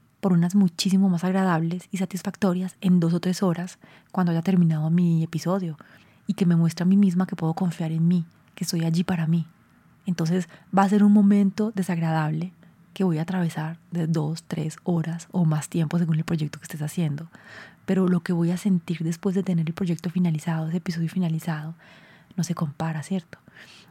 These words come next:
Y entonces esa emoción que voy a sentir al final cuando termine mi artículo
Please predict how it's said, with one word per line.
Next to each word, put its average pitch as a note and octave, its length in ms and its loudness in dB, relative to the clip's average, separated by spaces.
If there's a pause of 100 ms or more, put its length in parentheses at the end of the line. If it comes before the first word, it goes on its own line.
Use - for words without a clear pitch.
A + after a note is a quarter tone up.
(120)
Y G3 100 0
entonces E3+ 360 2
esa G3+ 180 2
emoción E3+ 400 2
que F3+ 120 -4
voy F3+ 100 2
a F#3 60 0
sentir E3+ 320 -2
al E3 80 -2
final D#3+ 380 0
cuando F3+ 460 0
termine E3 400 2
mi D#3+ 80 2
artículo F3 560 -2